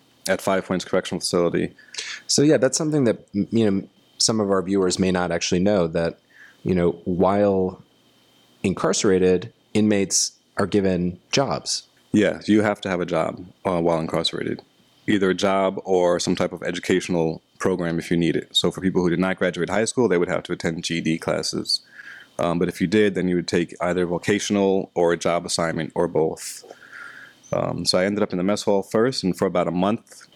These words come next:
Speaker 1: I was thinking, you know, I'm still trying to actively fight my case with appeals, and I began going to the law library there,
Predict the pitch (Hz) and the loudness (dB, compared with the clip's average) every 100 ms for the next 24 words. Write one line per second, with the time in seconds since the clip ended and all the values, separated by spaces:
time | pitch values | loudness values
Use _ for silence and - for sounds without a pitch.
0 | - 90 85 - 92 85 85 78 85 _ | -4 0 0 0 -2 0 -2 -2 -8 _
1 | - _ _ _ _ - _ - - _ | -20 _ _ _ _ -20 _ -20 -20 _
2 | - 98 92 - 120 101 - 101 98 67 | -2 0 0 0 2 0 -2 -4 -2 -2
3 | 95 - 90 92 - 95 - 90 87 110 | -4 -4 -6 -4 0 -2 0 -4 -2 0
4 | 104 104 95 - 92 92 107 98 98 95 | 2 2 0 -2 -4 -2 2 2 4 2
5 | 92 - - - - - - - 87 90 | 0 -6 -14 -20 -20 -20 -10 -4 -2 0
6 | 101 110 107 107 101 95 92 98 123 107 | 0 0 2 0 0 2 2 2 2 0
7 | 92 92 87 85 82 | -2 0 0 0 -2